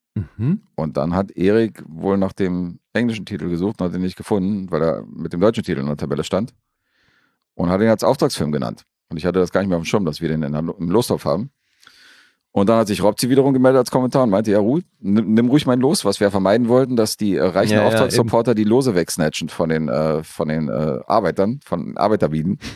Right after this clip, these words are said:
Speaker 2: <laughs>
Speaker 1: Ja.
Speaker 2: Aber da Robzi auch ein Auftragssupporter ist und die sich dann geeinigt haben, gesagt haben, so, „Digga, für mich ist cool, Hauptsache der Film wird rezensiert, ist fein“, äh, würde ich jetzt mal sagen, ist dieser Film für Erik und für Robzi. Wir werden Erik dann irgendwie, äh, nee, wir werden Robzi dann den Credit geben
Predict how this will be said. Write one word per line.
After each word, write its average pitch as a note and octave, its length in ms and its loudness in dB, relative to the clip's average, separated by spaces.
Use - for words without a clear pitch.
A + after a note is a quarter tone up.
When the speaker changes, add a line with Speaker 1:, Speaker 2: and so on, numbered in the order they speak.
Speaker 2:
<laughs> - 100 2
Speaker 1:
Ja. F#2+ 100 0
Speaker 2:
Aber G2 160 2
da G#2 80 0
Robzi C3 340 2
auch - 140 2
ein D3 60 4
Auftragssupporter F#2 720 2
ist C3+ 180 0
und F#2+ 160 -2
die A#2+ 80 0
sich A2+ 120 0
dann G#2 140 2
geeinigt A#2 300 2
haben, F2 160 0
gesagt F#2 220 2
haben, G2 100 2
so, F2+ 80 0
„Digga, G2 240 2
für F2 160 -4
mich G2+ 140 0
ist - 240 -4
cool, B2+ 100 4
Hauptsache F#2+ 240 2
der E2+ 80 2
Film G#2+ 160 0
wird A2 140 -2
rezensiert, A2 440 0
ist D#2+ 120 -8
fein“, G#2 380 -2
äh, F#2 260 0
würde E2 500 -2
ich F#2 60 -2
jetzt F#2 160 -6
mal F2+ 100 0
sagen, F2 440 0
ist F#2+ 200 -2
dieser F2+ 160 0
Film F#2 280 -2
für - 120 -4
Erik F#2 320 0
und C3 180 2
für G#2 80 2
Robzi. G#2+ 460 0
Wir F2+ 140 -2
werden F2+ 160 4
Erik G2+ 280 2
dann F#2 200 2
irgendwie, F2 420 0
äh, D#2 540 2
nee, F#2 180 2
wir F#2+ 80 2
werden F#2 120 2
Robzi F#2+ 260 0
dann G2 120 0
den F#2 100 0
Credit A2 300 2
geben A#2+ 400 0